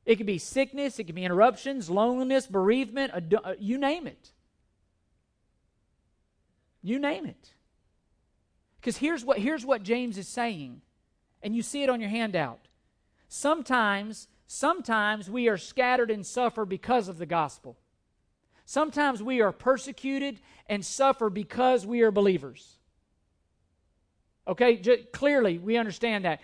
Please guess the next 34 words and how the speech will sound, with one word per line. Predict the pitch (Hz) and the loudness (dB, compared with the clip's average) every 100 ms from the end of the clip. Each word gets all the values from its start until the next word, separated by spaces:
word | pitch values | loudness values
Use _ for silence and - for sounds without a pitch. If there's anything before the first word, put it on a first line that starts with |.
| - _ | -16 _
You, | 202 240 | -8 -6
you'll | 208 254 262 | -2 0 0
see, | - 269 220 | -2 -6 -4
you, | 214 254 | -4 2
there's | 240 208 | 4 4
a | 185 | 0
handout | 208 269 262 247 240 | -2 -2 0 0 0
in | 240 | -4
your | 214 | -2
horizon. | 220 233 240 202 180 | 2 4 4 2 -4
Each | 220 247 - | -6 -6 -4
week | 269 240 185 | -6 -6 -4
we | 214 | -2
look | 214 226 | 0 2
at | 226 214 | 2 2
a, | 185 - - | 2 -2 -8
another | 190 208 233 226 | -6 0 0 0
country. | - 247 240 - 185 180 | -2 -4 -4 -4 -4 0
We're | 202 214 | 2 4
doing | 233 220 | 2 0
the | 185 | -2
top | - 240 - - | 2 2 2 -2
fifty | 254 240 | -8 -8
most | 214 196 - | -4 -4 -2
persecuted | 233 233 214 202 226 214 - - _ _ | 0 0 -2 -8 -6 -6 -10 -20 _ _
places | 247 254 - 214 170 | 4 4 2 -8 -10
to | |
be | 196 214 | 0 0
a | |
Christian. | - 240 220 - 156 | 2 2 2 -2 -12
You | 196 | -10
see | - 254 | -8 -4
that | 247 220 | 0 2
handout. | 214 277 220 127 110 _ | 0 -6 -6 -6 -10 _